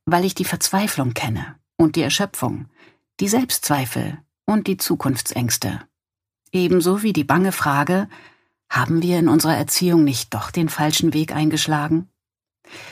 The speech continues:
Wie so viele gehören auch mein Mann und ich zu einer neuen Elterngeneration,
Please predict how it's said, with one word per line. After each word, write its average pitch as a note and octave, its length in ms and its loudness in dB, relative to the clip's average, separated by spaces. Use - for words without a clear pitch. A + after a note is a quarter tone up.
Wie G#3+ 100 0
so G3+ 140 4
viele A3+ 360 4
gehören F#3 400 2
auch - 160 -2
mein F3 180 6
Mann D#3+ 200 6
und F#3+ 160 0
ich - 200 -4
zu - 120 -4
einer D#3 220 4
neuen D#3 380 6
Elterngeneration, B2+ 1200 -2